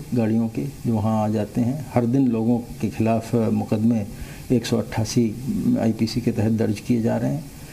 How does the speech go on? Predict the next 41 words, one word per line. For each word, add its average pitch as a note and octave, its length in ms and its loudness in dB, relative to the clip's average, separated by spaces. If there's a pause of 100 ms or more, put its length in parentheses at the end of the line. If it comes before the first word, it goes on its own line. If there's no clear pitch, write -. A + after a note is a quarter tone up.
(140)
लेकिन B2+ 300 4
by A#2 140 4
and C#3 180 4
large F#2 340 -2 (180)
हमारा A2+ 280 2
अपना A2 280 -2
impression A2 340 -2
ये G#2 160 0
है G#2+ 120 0
कि A2+ 120 0
लोग A2 220 0
स्वयं A#2 260 2
cooperate G#2+ 480 0
कर B2 140 2
रहे B2+ 120 4
हैं B2+ 60 4
हमारे B2 260 2
साथ B2 180 0 (520)
और B2+ 160 6
ख़ुद D#3 300 4
अपने A#2 260 2
को, A#2 180 -2
अ, C3+ 60 -6 (480)
रोक A#2+ 500 2
रहे G2+ 240 0
हैं D3 240 -2 (580)
बा-, A2+ 280 -2
बाहर A2+ 280 2
आने A#2 200 4
में, C#3+ 260 0 (140)
या A#2 160 2
social B2 400 2
distancing A#2 460 2
norm A2+ 200 2
को C#3 140 0
अपने - 280 0
आप C#3+ 340 0
फॉलो G#2+ 240 0
कर G#2 180 -2
रहे G#2 200 0
हैं। D#3 200 -2